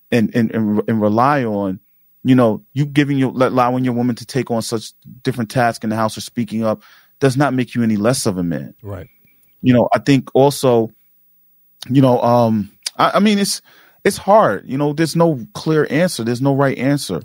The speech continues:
Speaker 2: And that's
Speaker 1: to
Speaker 2: why the
Speaker 1: this.
Speaker 2: question
Speaker 1: It's just
Speaker 2: gets
Speaker 1: a matter of
Speaker 2: asked, 'cause we get so many different ones. So that's why the question gets
Speaker 1: Yeah.
Speaker 2: asked, 'cause there's so
Speaker 1: But I
Speaker 2: many
Speaker 1: think,
Speaker 2: different
Speaker 1: I think in
Speaker 2: answers.
Speaker 1: this day and age, I think,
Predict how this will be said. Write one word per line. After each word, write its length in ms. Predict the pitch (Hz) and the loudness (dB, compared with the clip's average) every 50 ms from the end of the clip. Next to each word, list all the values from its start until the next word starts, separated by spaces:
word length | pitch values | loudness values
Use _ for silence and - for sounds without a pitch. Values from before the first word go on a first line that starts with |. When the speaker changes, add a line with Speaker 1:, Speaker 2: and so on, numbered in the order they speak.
| - - | -10 -12
Speaker 2:
And 120 | 117 113 | -10 -8
that's 180 | 120 120 120 113 | -6 -6 -6 -4
Speaker 1:
to 80 | 117 127 | -2 -2
Speaker 2:
why 80 | 113 | 0
the 60 | 110 101 | -2 -2
Speaker 1:
this. 80 | - | -2
Speaker 2:
question 180 | 143 139 135 127 | -2 -2 -2 -2
Speaker 1:
It's 100 | 127 127 | -2 -2
just 60 | 131 147 127 | -2 -2 -2
Speaker 2:
gets 100 | 113 139 | -4 -4
Speaker 1:
a 100 | 139 147 | -2 -2
matter 220 | 135 131 131 127 | 0 0 0 0
of 80 | 127 123 | -2 -2
Speaker 2:
asked, 380 | 110 _ _ _ _ _ _ - | -4 _ _ _ _ _ _ -10
'cause 160 | 131 127 113 | -10 -8 -6
we 120 | 123 139 135 | -6 -6 -4
get 180 | 131 131 113 | -6 -6 -6
so 180 | - - 127 120 | -6 -6 -8 -6
many 200 | 120 120 117 110 | -6 -8 -8 -8
different 400 | 104 123 160 175 - - 90 69 | -8 -8 -8 -8 -10 -16 -20 -20
ones. 260 | - _ _ _ _ | -20 _ _ _ _
So 220 | _ - - 113 113 | _ -12 -10 -8 -6
that's 200 | 120 123 120 117 | -6 -8 -8 -8
why 140 | 123 120 110 | -8 -8 -8
the 80 | 104 101 | -10 -10
question 360 | - 127 127 113 - 113 107 | -8 -8 -8 -8 -10 -14 -16
gets 160 | 95 98 185 | -6 0 2
Speaker 1:
Yeah. 160 | 185 131 110 98 | 4 4 4 2
Speaker 2:
asked, 120 | 98 - - | -2 -6 -12
'cause 280 | 117 110 104 110 110 | -14 -14 -12 -14 -12
there's 220 | 110 123 120 110 - | -10 -10 -10 -10 -10
so 180 | - - 139 143 | -8 -6 -2 0
Speaker 1:
But 60 | 160 | 0
I 40 | 175 202 | 0 0
Speaker 2:
many 80 | 139 | -2
Speaker 1:
think, 140 | 202 202 - | -4 -6 -6
Speaker 2:
different 220 | 127 120 165 165 | -4 -4 -4 -4
Speaker 1:
I 20 | 123 | -4
think 100 | 135 165 | -6 -4
in 60 | 170 165 | -2 0
Speaker 2:
answers. 140 | 170 185 170 | 0 0 -2
Speaker 1:
this 40 | - | 0
day 180 | - 165 165 170 | 0 0 0 0
and 80 | 151 | 2
age, 380 | 123 139 156 160 160 165 160 - - | 2 2 4 4 4 2 0 0 0
I 100 | - 143 | 0 0
think, 360 | 139 160 156 147 139 - - | 0 0 -2 -2 -2 -6 -12